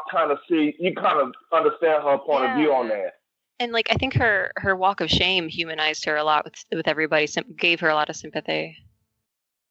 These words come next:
Speaker 2: Don't you think?
Speaker 1: Yeah, I, I'm just, yeah, I'm here.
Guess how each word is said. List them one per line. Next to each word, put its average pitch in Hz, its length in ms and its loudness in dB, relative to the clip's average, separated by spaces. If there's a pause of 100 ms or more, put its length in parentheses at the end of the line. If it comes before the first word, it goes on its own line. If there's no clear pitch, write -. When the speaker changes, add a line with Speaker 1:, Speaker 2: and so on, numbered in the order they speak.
(480)
Speaker 2:
Don't 180 140 0
you 190 60 0
think? 214 360 0
Speaker 1:
Yeah, 143 180 0
I, 139 260 2
I'm 196 180 0
just, 185 140 -2 (600)
yeah, 151 120 2
I'm 170 100 -2
here. 143 240 0